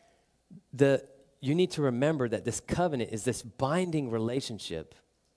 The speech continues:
that God makes, or a covenant between men is made in the sight of God, and at the heart of it is union.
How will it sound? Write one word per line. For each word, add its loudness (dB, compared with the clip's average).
that 2
God 4
makes, 0
or 6
a 4
covenant 2
between 2
men 4
is 0
made 4
in -6
the 2
sight 2
of -4
God, 4
and 4
at 4
the -4
heart 4
of 0
it 2
is -2
union. 0